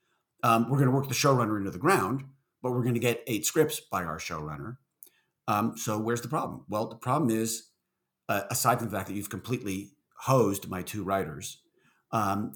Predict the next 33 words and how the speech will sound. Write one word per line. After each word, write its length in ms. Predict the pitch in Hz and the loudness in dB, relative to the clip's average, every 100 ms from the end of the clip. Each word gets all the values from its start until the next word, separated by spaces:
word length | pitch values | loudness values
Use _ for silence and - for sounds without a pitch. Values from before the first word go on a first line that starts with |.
| - | -2
and 100 | 113 | -2
on 80 | |
top 220 | 107 127 160 | 0 0 0
of 100 | 110 | -4
it 60 | |
now, 240 | 92 90 101 | -6 -6 -6
instead 280 | 101 123 | -4 -4
of 100 | 113 | -4
a 40 | 104 | -4
room 220 | 104 113 | -2 -4
full 180 | 113 107 | -4 -6
of 200 | 98 - | -8 -6
six 320 | - 139 - | -4 -2 -2
writers 480 | 104 90 87 101 - | -4 -4 -4 -6 -6
working 340 | 107 104 101 | -6 -4 -4
for 380 | 95 104 90 92 | -6 -6 -4 -6
twenty-two 460 | - 113 101 - 127 | -4 -4 -4 -2 -2
weeks 340 | 90 110 - | -2 -6 -8
or 80 | 90 | -10
forty 380 | - 135 131 123 | -2 0 2 0
weeks 400 | 82 98 - - _ _ - _ | -2 -6 -10 -12 _ _ -20 _
and 140 | 104 101 | -10 -8
contributing 640 | 95 - 147 139 98 101 - | -8 -2 2 2 0 -2 -4
off 180 | 110 | -4
of 120 | 120 95 | -4 -2
those 220 | 98 98 | -4 -2
earnings 360 | 127 127 104 101 | -4 -2 -2 -4
to 40 | |
the 100 | - | -8
pension 400 | - - 120 110 | -8 -4 -4 -2
and 120 | 92 87 | -4 -4
health 280 | 120 165 | -6 -6
plan, 460 | - 85 78 76 - | -10 -8 -8 -8 -10